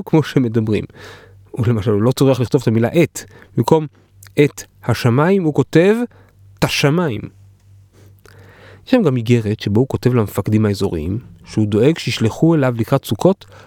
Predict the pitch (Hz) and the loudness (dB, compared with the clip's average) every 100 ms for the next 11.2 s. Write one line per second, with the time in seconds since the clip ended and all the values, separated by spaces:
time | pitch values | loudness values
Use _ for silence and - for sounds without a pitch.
0 | - 131 120 98 98 143 131 110 101 - | -4 2 2 2 2 2 2 -2 -4 0
1 | 104 104 139 135 - - - - - - | 0 2 2 0 -6 -20 -20 -20 -20 -2
2 | 104 95 - 196 - 113 190 208 285 214 | 0 0 0 -2 -2 -2 2 2 2 0
3 | 147 - 131 - 202 - - - 117 107 | -4 0 0 2 0 -2 -4 -2 0 0
4 | - 131 107 101 98 95 - - - - | 2 2 0 -2 -4 -6 -10 -18 -20 -20
5 | - _ - _ _ - - _ - - | -20 _ -20 _ _ -20 -20 _ -20 -20
6 | - 147 160 - 240 233 147 123 127 127 | -6 -4 -2 -2 -2 0 0 0 0 0
7 | 107 - - _ - - - 131 - - | -2 -6 -12 _ -20 -20 -6 -4 0 0
8 | - 131 120 131 180 247 285 - - _ | 0 -2 2 2 4 2 0 -6 -20 _
9 | - - _ - 120 131 120 156 147 - | -20 -20 _ -2 2 2 2 2 0 -2
10 | 110 - 98 165 208 123 113 185 294 349 | -4 -2 0 0 2 0 2 2 4 2
11 | 349 | 2